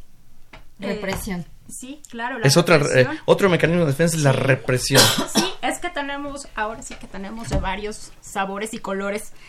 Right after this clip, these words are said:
Speaker 1: hablando de,
Speaker 3: Como
Speaker 1: de los
Speaker 3: una carta de
Speaker 1: mecanismos.
Speaker 3: naipes,
Speaker 1: Sí,
Speaker 3: como unas naipes, ¿no?
Speaker 1: totalmente. Y tiene que ver, ta-, tiene mucho que ver también los recursos que traiga el paciente de otra naturaleza, ¿no? Como académicos, culturales,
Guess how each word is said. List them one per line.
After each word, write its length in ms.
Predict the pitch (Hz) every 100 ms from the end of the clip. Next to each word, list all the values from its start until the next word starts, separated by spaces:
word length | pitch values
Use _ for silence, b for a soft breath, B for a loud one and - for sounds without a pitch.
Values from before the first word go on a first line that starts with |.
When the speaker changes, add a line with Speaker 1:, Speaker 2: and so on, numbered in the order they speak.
| B B
Speaker 1:
hablando 520 | 220 220 220 208 226
de, 220 | 220 202 185
Speaker 3:
Como 220 | 120 135
Speaker 1:
de 60 | 160
los 80 | 151
Speaker 3:
una 80 |
carta 420 | - 147 156 214 131
de 100 | 120
Speaker 1:
mecanismos. 40 |
Speaker 3:
naipes, 460 | 120 135 135 123 107
Speaker 1:
Sí, 60 |
Speaker 3:
como 140 | - 135
unas 140 | 139
naipes, 380 | 123 123 107 104
¿no? 100 | 98
Speaker 1:
totalmente. 400 | 117 - - 165
Y 40 | 220
tiene 260 | - 240 240
que 60 |
ver, 240 | 220 214 208
ta-, 180 | - 202
tiene 240 | - 233 240
mucho 220 | 220 269
que 120 | 262
ver 200 | 220 214
también 460 | 214 240 240 202 214
los 200 | 214 214
recursos 720 | 202 202 208 214 214 240 294
que 140 | - 208
traiga 360 | 202 185 190
el 80 | 220
paciente 480 | 196 185 196 185 208
de 120 | 202
otra 240 | 180 202 196
naturaleza, 760 | 180 175 175 175 196 190 165
¿no? 220 | 180 220
Como 300 | 208 190 180 b b b
académicos, 1000 | 285 277 220 208 190 190 208 202 196 190
culturales, 1120 | - 190 165 180 180 190 190 190 190 185 185